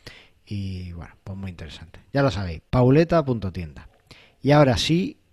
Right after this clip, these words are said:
ya me he quitado la espinita, vamos a hablar de el feedback. Y, eh, tenemos un, eh, comentario de, eh,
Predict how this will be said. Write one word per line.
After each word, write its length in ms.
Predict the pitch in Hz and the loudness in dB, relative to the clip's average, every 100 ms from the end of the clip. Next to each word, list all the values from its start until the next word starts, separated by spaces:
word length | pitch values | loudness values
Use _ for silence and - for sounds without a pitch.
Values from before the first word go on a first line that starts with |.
| _ _ _ _ | _ _ _ _
ya 120 | 117 117 | -4 -4
me 80 | |
he 40 | 110 | -2
quitado 200 | 107 113 | -4 -4
la 60 | |
espinita, 580 | 107 - 120 135 135 135 - - | -4 -4 -4 -2 -2 -4 -10 -6
vamos 320 | 120 117 95 | -4 -2 -2
a 40 | 107 | -2
hablar 380 | 117 139 123 | 0 0 0
de 280 | 92 131 - - | -2 -2 -4 -6
el 220 | 131 143 | -4 -4
feedback. 720 | - 165 120 85 - - - _ _ _ _ _ _ _ _ _ _ _ _ _ - _ - - - - - | -4 -6 -6 -10 -12 -16 -20 _ _ _ _ _ _ _ _ _ _ _ _ _ -20 _ -20 -18 -18 -20 -2
Y, 300 | 160 165 170 | 0 0 0
eh, 360 | 131 131 123 120 | 0 2 4 2
tenemos 320 | 110 123 135 139 | 0 0 0 0
un, 200 | 143 135 | -2 -2
eh, 320 | 135 127 123 - | -2 -4 -10 -4
comentario 720 | 127 123 113 135 131 139 131 | -2 -2 -2 -2 0 0 -2
de, 400 | 110 123 123 - - | 0 0 0 -4 -12
eh, 540 | 98 95 92 92 92 | -10 -10 -10 -10 -12